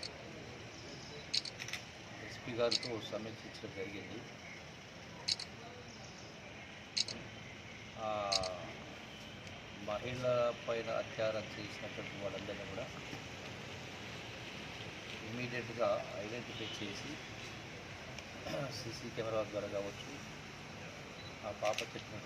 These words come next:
సమాచారం ప్రకారం వాళ్ళందరిపైన కూడా కస్టడీ తీసుకొని,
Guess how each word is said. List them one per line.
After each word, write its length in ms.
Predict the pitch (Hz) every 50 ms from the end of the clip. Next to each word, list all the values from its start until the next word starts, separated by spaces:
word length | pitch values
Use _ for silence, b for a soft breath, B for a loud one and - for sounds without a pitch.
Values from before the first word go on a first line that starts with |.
| - -
సమాచారం 320 | 104 104 104 104 117 95
ప్రకారం 480 | 95 101 98 92 98 92 92 95 - - - - - - - - - - - - - - - - - - - - - - - - - - - - - - - - - - - - - -
వాళ్ళందరిపైన 760 | 113 113 110 110 117 120 139 135 127 127 - 127 127 123 123
కూడా 380 | 120 113 123 120 113 101 92 - - - - - - - - - - - - - - - - - - - - - - - - - - - - - - - - - - - - - - 123
కస్టడీ 280 | 107 - 131 123 131
తీసుకొని, 560 | 120 113 110 107 - - 127 120 127 151 170